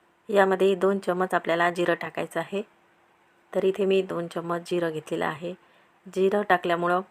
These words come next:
आपल्या खारोड्या खमंग होतात. तर हे वाटण आपण मस्त बनवून घेऊया. तर बघू शकता इथं मी हे वाटण असं बनवून घेतलेलं आहे आणि आपलं पाणी पण मस्त उकळल्या गेलेलं आहे. तर गॅस कमी करायचा आणि हे आपण शिल्लक टाकलेलं पाणी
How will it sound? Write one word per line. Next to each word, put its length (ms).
आपल्या 360
खारोड्या 600
खमंग 380
होतात. 320
तर 80
हे 160
वाटण 340
आपण 220
मस्त 320
बनवून 320
घेऊया. 340
तर 80
बघू 220
शकता 280
इथं 220
मी 120
हे 240
वाटण 300
असं 220
बनवून 280
घेतलेलं 340
आहे 240
आणि 200
आपलं 240
पाणी 320
पण 200
मस्त 360
उकळल्या 460
गेलेलं 340
आहे. 220
तर 100
गॅस 220
कमी 260
करायचा 520
आणि 300
हे 200
आपण 280
शिल्लक 320
टाकलेलं 360
पाणी 260